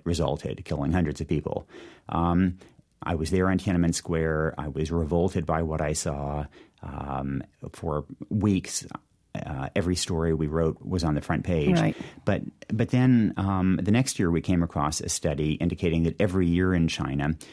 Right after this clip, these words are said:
Speaker 1: thirty-nine thousand baby girls were dying because they didn't get the same food and healthcare as boys. And we'd never given one column inch to that issue. And that there were something like fifty million women who were missing in China, um, discriminated against to death, in effect, and we'd never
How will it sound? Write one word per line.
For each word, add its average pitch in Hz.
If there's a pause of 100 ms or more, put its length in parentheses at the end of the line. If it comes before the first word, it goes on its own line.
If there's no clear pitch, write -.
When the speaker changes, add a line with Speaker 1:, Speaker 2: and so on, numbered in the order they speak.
(140)
Speaker 1:
thirty-nine 95
thousand 85
baby 78
girls 80
were 78
dying 78 (340)
because 90
they 87
didn't 87
get 82
the 78
same 78
food 82
and 76
healthcare 76
as 73
boys. - (300)
And 107
we'd 107
never 90
given 82
one 85
column 80
inch - (180)
to -
that 69
issue. - (800)
And 82
that 73
there 104
were 98
something 117
like 87
fifty 139
million 98
women 104
who 95
were 92
missing 110
in 69
China, 71 (460)
um, 82
discriminated 85
against 80
to 82
death, 87
in 76
effect, -
and 95
we'd 90
never 90